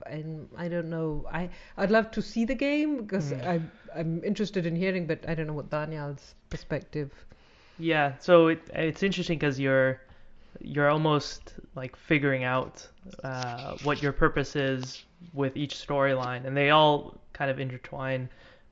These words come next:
Speaker 2: um, later in the story. But, uh, I guess what makes video games more interest-, or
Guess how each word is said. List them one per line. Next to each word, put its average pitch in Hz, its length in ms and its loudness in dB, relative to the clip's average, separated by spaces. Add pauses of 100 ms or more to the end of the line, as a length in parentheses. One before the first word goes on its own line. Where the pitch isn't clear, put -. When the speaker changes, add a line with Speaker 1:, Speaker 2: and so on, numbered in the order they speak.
(120)
Speaker 2:
um, 120 720 -6 (220)
later 131 240 -2
in 127 100 -2
the 123 80 -6
story. 123 400 -4
But, 123 340 -6 (640)
uh, 147 220 -8
I 147 40 -4
guess 139 180 -4
what 156 100 4
makes 147 500 0
video 131 380 -2
games 123 320 -8
more 123 160 -10
interest-, 127 300 -10 (300)
or 123 260 -4